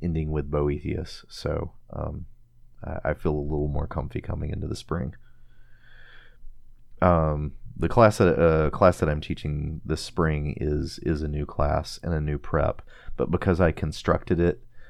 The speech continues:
um, largely out of my leisure reading, <laughs> um, it's a s-,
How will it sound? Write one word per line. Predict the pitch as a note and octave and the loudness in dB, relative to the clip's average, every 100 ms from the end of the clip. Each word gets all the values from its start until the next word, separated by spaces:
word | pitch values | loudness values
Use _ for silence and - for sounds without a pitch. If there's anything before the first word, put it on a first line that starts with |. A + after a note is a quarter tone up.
| - - | -12 -2
um, | D#2 D2 - | 0 0 -2
largely | D2+ D#2 D#2+ - D#2+ D#2+ | 2 4 2 2 2 2
out | - D#2 E2+ | 4 2 2
of | E2+ F#2 | 2 2
my | F#2 E2+ | 2 2
leisure | D#2 D#2 D#2+ F#2+ | 2 2 0 0
reading, | G2 A#2 B2 A#2 - - - - - - - - - | 0 2 0 -2 -10 -8 -8 -8 -10 -20 -20 -16 4
<laughs> | F3+ F3+ - - - - - - - - - - - - | 4 4 -6 -6 -20 -20 -20 -16 -14 -14 -16 -20 -16 -4
um, | F2 D#2 D2 | 2 2 2
it's | - - | -2 -2
a | |
s-, | D#2 - | -4 -4